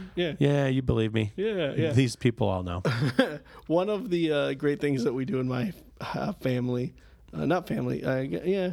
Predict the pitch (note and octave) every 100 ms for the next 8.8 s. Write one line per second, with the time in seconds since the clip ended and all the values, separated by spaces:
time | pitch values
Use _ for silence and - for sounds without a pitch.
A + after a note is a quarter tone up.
0 | F#3+ A#3+ A#3+ G3+ F#3+ - C3+ C#3 - -
1 | - D3+ D3+ C#3+ D#3 C#3 C3 C3+ B2+ -
2 | C3 C3 - - - - - C3+ C#3+ B2+
3 | B2+ C3 B2+ - C#3+ C#3 - C3+ B2+ E3+
4 | - - - - D3+ D#3+ F#3+ G3 A#3+ E4+
5 | F4 - D#4 E4+ D#3+ G2+ D#3 F3+ C#4 F#3+
6 | F#3+ G3+ - A3+ D#3+ F3+ F3 D#3+ F3 D#3
7 | E3 D#3+ E3 D#3 A#2 - C#3 C#3 D3+ E3
8 | - A#2 D#3 D3 D3+ F3 F#3+